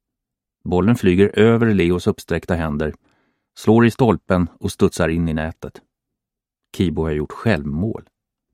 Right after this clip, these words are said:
I samma stund blåser domaren av. Matchen slutar två två. Det kommer bli omspel. Två. Sviken. Leo sitter i omklädningsrummet bredvid sin kompis Malik.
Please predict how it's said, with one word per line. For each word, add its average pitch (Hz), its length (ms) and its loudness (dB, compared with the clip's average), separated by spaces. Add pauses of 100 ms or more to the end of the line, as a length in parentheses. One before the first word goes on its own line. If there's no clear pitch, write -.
(1000)
I 117 100 0
samma 113 300 4
stund 101 280 6
blåser 90 280 0
domaren 82 460 0
av. 90 260 -4 (360)
Matchen 92 360 -4
slutar 101 360 2
två 82 320 -6
två. - 380 -8 (720)
Det - 80 -6
kommer 82 240 -2
bli 76 160 -4
omspel. 87 640 -4 (1300)
Två. 80 360 2 (300)
Sviken. 78 720 -2 (2500)
Leo 110 320 4
sitter 92 340 2
i 98 60 8
omklädningsrummet 85 960 2
bredvid 85 260 -2
sin 90 140 0
kompis 76 440 -4
Malik. 78 540 -4